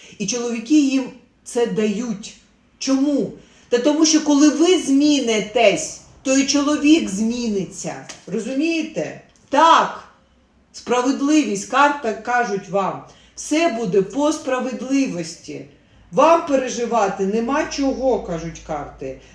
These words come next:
Взагалі. Ви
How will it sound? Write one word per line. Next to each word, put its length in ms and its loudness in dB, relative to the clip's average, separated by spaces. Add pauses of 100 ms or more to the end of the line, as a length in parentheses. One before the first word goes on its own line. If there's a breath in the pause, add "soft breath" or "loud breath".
(120)
Взагалі. 800 0 (3000)
Ви 360 -2